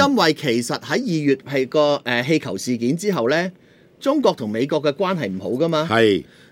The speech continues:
Speaker 1: 咁係咪亦都會有呢個原因，係導致到因為嗰陣時候要講同中國去風險化，大家又唔同中國做生意，又要制裁呢樣制裁嗰樣咧，令到環球嘅貿易都亂咗龍呢？
Speaker 2: 係。
Speaker 1: 而第三樣嘢我諗嘅就係，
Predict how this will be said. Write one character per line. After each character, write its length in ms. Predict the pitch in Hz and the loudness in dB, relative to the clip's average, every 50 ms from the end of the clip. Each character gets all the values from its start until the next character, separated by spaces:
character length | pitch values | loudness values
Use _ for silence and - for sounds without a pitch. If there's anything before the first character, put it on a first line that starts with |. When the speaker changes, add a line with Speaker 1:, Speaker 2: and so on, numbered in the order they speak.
| _ _ | _ _
Speaker 1:
咁 220 | - 214 294 339 | -2 -2 0 0
係 140 | 240 208 185 180 | 2 2 2 2
咪 120 | 175 165 | 2 2
亦 100 | 160 156 | 2 2
都 160 | 156 - 277 285 | 0 -2 -4 4
會 160 | 269 214 175 | 4 6 6
有 140 | 160 151 180 | 6 4 2
呢 80 | 240 254 | 2 2
個 100 | 233 180 | 2 0
原 220 | 147 113 107 92 | 0 0 -6 -6
因， 300 | 104 123 170 196 220 214 - - - - | -2 -2 0 -2 -2 -4 -10 -18 -20 -6
係 140 | - 175 175 | 0 0 2
導 220 | 170 175 151 151 156 | 2 4 2 2 2
致 200 | - 175 170 160 | 2 0 0 2
到 120 | 170 156 | 2 2
因 340 | 160 160 160 - 262 254 233 | 0 0 -2 -2 -2 0 0
為 100 | - 143 | -2 -2
嗰 200 | 123 131 160 196 220 | -2 -2 -2 -2 -2
陣 60 | - | -2
時 60 | 139 | -2
候 160 | 107 113 123 | -2 0 0
要 100 | 139 147 | 0 0
講 240 | 143 120 113 156 202 | 0 -2 -4 -4 -2
同 160 | 170 117 104 | -4 -6 -6
中 220 | - - 202 208 190 | -4 -4 -4 -2 -2
國 100 | 170 127 - | -4 -4 -2
去 60 | 156 143 143 | -2 -2 -2
風 140 | 156 180 180 | -2 -4 -4
險 260 | 160 120 127 170 185 | -2 -2 -2 -4 -2
化， 180 | 165 131 139 139 | 0 0 0 0
大 160 | 120 113 127 | 0 -2 -2
家 140 | 120 170 170 | -2 -2 -2
又 100 | 151 120 | -2 -2
唔 100 | 101 95 | -4 -6
同 140 | 95 95 107 | -8 -10 -10
中 120 | 113 180 180 | -8 -6 -6
國 140 | 151 131 123 | -6 -6 -4
做 140 | - 113 117 | -6 -6 -6
生 200 | - - 156 175 | -4 -4 -4 -2
意， 40 | 156 | 0
又 100 | 139 135 | 0 0
要 60 | 131 | 0
制 20 | 135 | 0
裁 120 | - 139 135 | -2 -2 -4
呢 180 | 127 123 95 113 | -4 -4 -6 -4
樣 140 | 151 180 143 123 | -4 -4 -4 -4
制 120 | 127 123 | -6 -8
裁 120 | 123 - | -10 -10
嗰 200 | 82 85 98 139 | -12 -10 -8 -6
樣 180 | 165 135 107 107 | -6 -6 -6 -6
咧， 120 | 123 156 175 - - - - - | -8 -8 -10 -12 -16 -20 -4 2
令 180 | 170 180 185 | 2 2 4
到 100 | 190 214 208 | 6 4 4
環 320 | 180 143 110 104 127 135 | 4 2 2 2 0 0
球 180 | 131 - 123 120 | -2 -2 -4 -2
嘅 220 | 127 160 165 175 | 0 0 0 0
貿 220 | 165 147 131 135 131 | 0 0 0 0 0
易 60 | 131 | 0
都 180 | - - 214 202 | 0 2 0 2
亂 220 | 170 123 117 143 180 | 2 2 0 2 2
咗 80 | 170 | 2
龍 220 | 170 175 113 78 92 | 2 2 0 -2 -4
呢？ 120 | 143 208 - - _ _ _ _ - | -6 -6 -8 -10 _ _ _ _ -8
Speaker 2:
係。 280 | - 98 90 80 76 - _ _ _ - - - _ - | -4 -4 -4 -4 -6 -10 _ _ _ -20 -20 -20 _ 0
Speaker 1:
而 140 | 139 170 | 0 2
第 220 | 175 185 180 175 185 | 2 2 2 0 0
三 180 | 180 - 254 233 247 254 247 | 0 -4 -4 -2 0 0 2
樣 140 | 196 151 | 2 2
嘢 120 | 143 135 127 | 2 2 0
我 80 | 135 131 | 0 -2
諗 80 | 117 143 175 165 | -4 -2 -4 -2
嘅 20 | |
就 80 | 139 143 | -2 -2
係， 120 | 113 113 | -4 -4